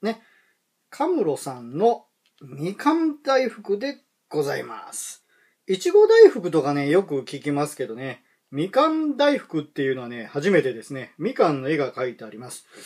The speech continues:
ということで、えー、早速ね、このみかん大福なるものを、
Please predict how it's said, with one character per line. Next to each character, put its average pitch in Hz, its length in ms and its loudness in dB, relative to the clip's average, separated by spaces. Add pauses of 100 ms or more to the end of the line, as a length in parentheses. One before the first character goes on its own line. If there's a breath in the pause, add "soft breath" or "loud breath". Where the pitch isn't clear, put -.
(440 loud breath)
と 262 80 0
い 269 80 0
う 254 40 -4
こ 247 120 2
と 160 100 -2
で、 156 280 4
え 156 280 4
ー、 - 20 -2
早 156 200 -2
速 202 400 0
ね、 185 160 0
こ 156 100 -6
の 151 100 -2
み 143 220 -4
か 240 260 -2
ん 247 200 -12 (200)
大 262 200 4
福 160 240 -6
な 156 120 0
る 156 120 0
も 143 180 -2
の 175 120 0
を、 123 280 -2